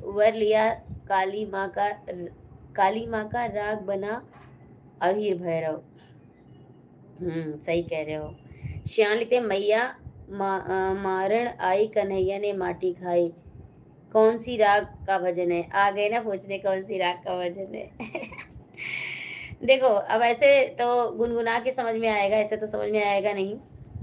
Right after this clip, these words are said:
तो इंतज़ार करो, इसका खुद ही search करो। हम तरीका बता रहे हैं, कल से बताना शुरू करेंगे, आप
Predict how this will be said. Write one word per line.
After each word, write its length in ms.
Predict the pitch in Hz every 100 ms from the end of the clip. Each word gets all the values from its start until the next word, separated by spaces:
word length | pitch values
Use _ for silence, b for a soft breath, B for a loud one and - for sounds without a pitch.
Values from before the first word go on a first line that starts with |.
| -
तो 320 | 196 190 190
इंतज़ार 440 | 202 202 202 220 247
करो, 240 | 220 247
इसका 300 | 262 - 214
खुद 220 | 214 208
ही 180 | 233 - -
search 220 | 208 190
करो। 340 | - 196 220 - B B -
हम 460 | 185 190 202 196 175 -
तरीका 300 | 196 185 208
बता 320 | 196 196 208
रहे 200 | 202 208
हैं, 240 | 240 262
कल 160 | 214 190
से 160 | -
बताना 320 | 185 185 180 196
शुरू 240 | - 196
करेंगे, 280 | 196 196 202
आप 200 | 180